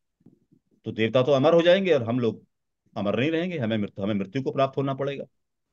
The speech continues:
तो उनमें से एक राक्षस स्वर भानु, वो चुपचाप निकल के देवताओं की लाइन में जाके बैठ गया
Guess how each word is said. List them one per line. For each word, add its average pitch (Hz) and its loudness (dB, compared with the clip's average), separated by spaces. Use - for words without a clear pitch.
तो 175 -6
उनमें 190 0
से 196 4
एक 202 2
राक्षस 131 0
स्वर 131 2
भानु, 101 -4
वो 147 -2
चुपचाप 170 0
निकल 120 0
के 123 -4
देवताओं 117 -2
की 139 -6
लाइन 98 0
में 104 -4
जाके 98 -4
बैठ 98 -4
गया - -20